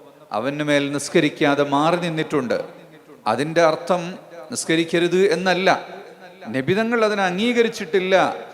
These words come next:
അതിനോട് പ്രതിഷേധമുണ്ട് എന്നറിയിച്ചുകൊണ്ട് മറ്റുള്ളവർക്ക് പാഠമാകാൻ വേണ്ടിയാണ് റസൂലുള്ളാഹി സ്വല്ലല്ലാഹു അലൈഹി വസല്ലം തങ്ങൾ അങ്ങനെ നിസ്കരിക്കാതിരുന്നത് എന്ന് ഇമാമിയങ്ങൾ വിശദീകരിച്ചിട്ടുണ്ട്. ഇമാം ഹസൻ, ഇമാം നഖഈ,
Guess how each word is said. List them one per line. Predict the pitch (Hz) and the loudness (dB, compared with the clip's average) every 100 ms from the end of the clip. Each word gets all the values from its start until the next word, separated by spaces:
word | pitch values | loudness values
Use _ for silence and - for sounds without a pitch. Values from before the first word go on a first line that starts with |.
| - | -4
അതിനോട് | 147 208 208 208 | 0 0 0 -2
പ്രതിഷേധമുണ്ട് | 170 180 185 220 240 214 185 | -2 -2 2 4 4 2 0
എന്നറിയിച്ചുകൊണ്ട് | 180 160 175 170 175 214 - 190 175 156 117 - - - | 0 0 -2 -2 -2 -4 -4 -4 0 0 -2 -4 -16 -10
മറ്റുള്ളവർക്ക് | 110 - 196 185 175 170 175 | -10 -4 -4 0 0 0 -2
പാഠമാകാൻ | 175 120 156 202 196 185 170 165 | -2 0 0 0 0 0 0 -2
വേണ്ടിയാണ് | 151 147 147 147 143 135 123 - - - | -2 -2 0 0 2 0 -4 -6 -16 -14
റസൂലുള്ളാഹി | - 156 156 147 139 139 | -10 -6 -4 -2 -2 -2
സ്വല്ലല്ലാഹു | 131 147 143 143 139 139 | -4 -4 -2 0 0 0
അലൈഹി | 143 143 143 147 | -2 -2 -4 -6
വസല്ലം | 139 151 147 | -6 -8 -4
തങ്ങൾ | 151 147 165 180 - - - 113 | -4 -2 -2 -2 -8 -20 -12 -6
അങ്ങനെ | 139 147 | -4 -4
നിസ്കരിക്കാതിരുന്നത് | 143 139 208 202 202 180 156 139 175 190 190 147 110 - - - | -6 -2 -2 -2 -2 -4 -2 -4 -4 -2 -2 -2 -4 -10 -20 -8
എന്ന് | 117 139 147 | -6 -4 -6
ഇമാമിയങ്ങൾ | 131 139 143 147 143 139 135 | -6 -4 -4 -4 -6 -6 -6
വിശദീകരിച്ചിട്ടുണ്ട്. | 135 160 143 147 139 131 156 110 131 151 139 98 - - - - - | -10 -10 -10 -6 -6 -6 -10 -10 -8 -6 -4 -4 -8 -20 -20 -20 -12
ഇമാം | 120 147 147 139 | -6 -2 -2 -4
ഹസൻ, | 175 175 160 123 98 - - 104 | -6 -4 -4 -4 -8 -14 -16 -8
ഇമാം | 139 147 147 | -4 -4 -4
നഖഈ, | 160 160 147 120 | -6 -2 -4 -4